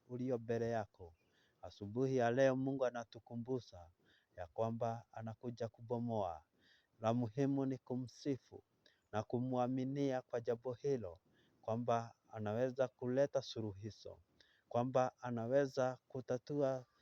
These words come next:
tatizo lolote linalotukumba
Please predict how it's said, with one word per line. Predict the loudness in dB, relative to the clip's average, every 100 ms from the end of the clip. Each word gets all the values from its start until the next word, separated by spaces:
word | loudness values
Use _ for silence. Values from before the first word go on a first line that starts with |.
| _ _
tatizo | -4 0 2 4 4
lolote | 4 4 2 2 0
linalotukumba | 2 2 0 0 -2 -6 -6 -2 -2 -2 -4